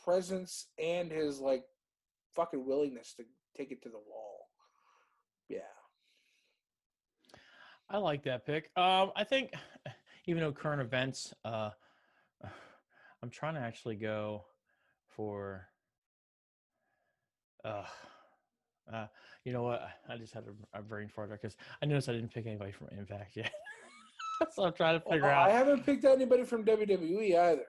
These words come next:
Speaker 2: I'm trying to p-, figure out who I would pick from Impact, but, uh,
Speaker 1: My, now, my woman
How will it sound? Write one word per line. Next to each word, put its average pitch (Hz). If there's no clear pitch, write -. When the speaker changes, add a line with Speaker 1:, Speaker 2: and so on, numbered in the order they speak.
Speaker 2:
I'm 185
trying 208
to 202
p-, 190
figure 170
out 151
who 165
I 151
would 139
pick 135
from 131
Impact, 113
but, 113
uh, 104
Speaker 1:
My, 165
now, 165
my 175
woman 165